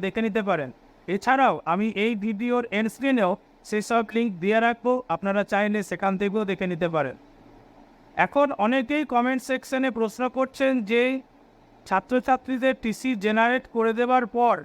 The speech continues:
যদি তার কোনো নামের বানান বা তার গার্জিয়ানের নামের বানানে কোনো ভুল ধরা পড়ে বা তার date of বার্থে কোনো ভুল ধরা পড়ে, এই যে এইসব যে বেসিক ডিটেলস এবং বোর্ড এক্সাম রেজাল্টে যদি কোনো ত্রুটি ধরা পড়ে, তাহলে সেগুলোকে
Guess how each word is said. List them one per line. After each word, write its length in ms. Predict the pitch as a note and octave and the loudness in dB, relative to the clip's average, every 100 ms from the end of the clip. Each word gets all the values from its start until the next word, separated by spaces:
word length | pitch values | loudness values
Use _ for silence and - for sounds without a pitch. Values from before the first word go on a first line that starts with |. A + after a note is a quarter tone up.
| - - | -12 -10
যদি 160 | G3 G#3+ A3+ | -6 -4 2
তার 140 | A#3 A#3 | 2 2
কোনো 140 | B3 A#3+ G#3 | -2 0 0
নামের 260 | G3+ A#3 A3 | 0 0 2
বানান 320 | A3 A#3 A#3 A#3+ _ | 2 4 0 -2 _
বা 80 | F3 F3+ | -4 0
তার 140 | G3 F#3 | 0 2
গার্জিয়ানের 500 | F#3 G3 F#3+ A3+ A#3 A3 | 2 2 -2 0 2 2
নামের 240 | G#3 A3+ G#3+ | 2 0 0
বানানে 340 | G3+ G#3 G#3+ A3 G#3+ _ _ - | 0 2 2 -2 -6 _ _ -6
কোনো 140 | G3+ G#3+ F#3 | -2 0 2
ভুল 140 | A#3 B3+ | 2 4
ধরা 160 | A#3 A#3 G#3+ | 2 2 0
পড়ে 180 | A3 A3+ - _ _ - | -2 -2 -8 _ _ 0
বা 80 | G3 | 2
তার 120 | A3 A3 | 2 0
date 180 | F#3+ G3 A#3 | -2 2 2
of 60 | A3 | 4
বার্থে 280 | B3 B3 B3 A3 | 2 2 -2 -2
কোনো 120 | A#3+ G#3+ | -2 0
ভুল 100 | A3+ A3 | -2 2
ধরা 180 | A3+ A3 | 4 4
পড়ে, 180 | G#3 G#3+ A3 - - | 2 -2 -2 -10 -8
এই 60 | F#3+ | -4
যে 60 | A3+ G#3+ | -2 -2
এইসব 200 | G#3+ A#3 G#3 | -2 -2 0
যে 80 | A3 | 0
বেসিক 240 | G3+ - A3 | -2 -4 -4
ডিটেলস 320 | A3+ A3+ A3 G#3+ - | -2 0 0 -2 -6
এবং 180 | G3+ C#4 A#3+ - _ _ _ _ _ _ - | 2 4 4 -4 _ _ _ _ _ _ -10
বোর্ড 240 | F#3+ C4 C#4 | 2 2 4
এক্সাম 260 | C4+ A#3 C#4 B3+ | 0 2 2 2
রেজাল্টে 360 | A3+ B3 B3 B3+ B3 | 2 0 2 0 0
যদি 160 | A3+ A#3 | -4 -2
কোনো 140 | A#3+ A#3 | 0 0
ত্রুটি 260 | G#3 B3+ D4+ A#3+ | -2 -2 0 2
ধরা 180 | A#3 G#3 | 4 4
পড়ে, 180 | F3 C#3+ A#2+ _ _ - | 0 -4 -6 _ _ -8
তাহলে 180 | G3+ A#3 A#3 | -2 -2 0
সেগুলোকে 600 | A#3 A3 A#3+ C4 C4 C4 | -2 -2 0 0 0 0